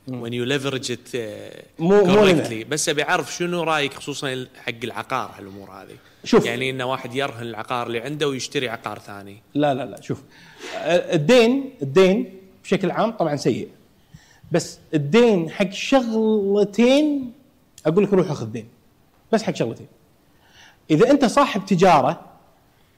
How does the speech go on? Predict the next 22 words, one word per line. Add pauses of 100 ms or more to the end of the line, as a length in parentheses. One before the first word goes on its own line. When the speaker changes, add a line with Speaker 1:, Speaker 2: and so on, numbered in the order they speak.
(160)
Speaker 1:
وشاطر
في
تجارتك،
ركز،
شاطر
في
تجارتك (400)
وتبي
تتوسع
في
هذه
التجارة، (340)
أقول
لك:
"اخذ
دين
وعجل
العملية". (1900)
صاحب
تجارة
مو
واحد